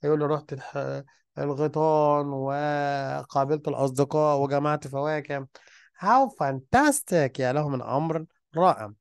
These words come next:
When did you return؟ وإمتى رجعت؟ هيقول له: "رجعت في فترة معينة."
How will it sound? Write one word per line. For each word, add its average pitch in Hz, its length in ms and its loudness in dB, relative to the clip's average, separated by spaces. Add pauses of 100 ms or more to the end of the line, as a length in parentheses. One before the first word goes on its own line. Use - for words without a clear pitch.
(440)
When 214 360 -2
did 208 200 -6
you 151 180 -2
return؟ 131 460 -2
وإمتى 165 500 -4
رجعت؟ 127 560 -2
هيقول 113 340 -6
له: 131 80 -2
"رجعت 117 380 -6
في 131 140 -16
فترة 147 240 -6
معينة." 143 440 -2